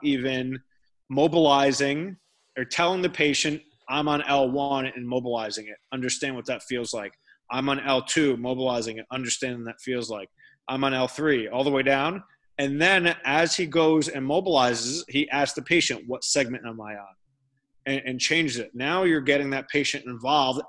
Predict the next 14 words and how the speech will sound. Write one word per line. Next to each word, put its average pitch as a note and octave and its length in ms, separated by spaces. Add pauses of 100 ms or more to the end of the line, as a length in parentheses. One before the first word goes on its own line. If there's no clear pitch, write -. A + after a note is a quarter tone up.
actively C3+ 640
in C#3 140
a C3+ 140
passive C3+ 540
treatment C#3+ 460
or B2+ 80
modality. B2+ 540 (420)
How D#3+ 120
do F3 80
you C#3 280 (200)
blend C#3+ 340
these B2 200
two C#3+ 160
together? A#2+ 500